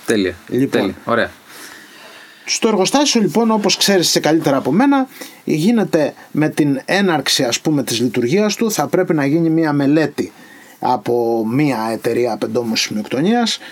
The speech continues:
Speaker 2: λοιπόν, η οποία θα αναλύσει τους κινδύνους που αντιμετωπίζει το τρόφιμο κατά τη διάρκεια της παραμονής του στο εργοστάσιο. Λοιπόν, θα βρει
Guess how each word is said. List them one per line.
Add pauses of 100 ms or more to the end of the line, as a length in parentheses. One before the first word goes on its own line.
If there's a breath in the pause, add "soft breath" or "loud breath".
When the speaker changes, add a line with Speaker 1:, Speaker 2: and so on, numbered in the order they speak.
(240 loud breath)
Speaker 2:
λοιπόν, (260 loud breath)
η
οποία
θα
αναλύσει
τους
κινδύνους
που (420 loud breath)
αντιμετωπίζει
το
τρόφιμο (220 loud breath)
κατά
τη
διάρκεια
της
παραμονής
του
στο
εργοστάσιο. (600 loud breath)
Λοιπόν, (280 loud breath)
θα
βρει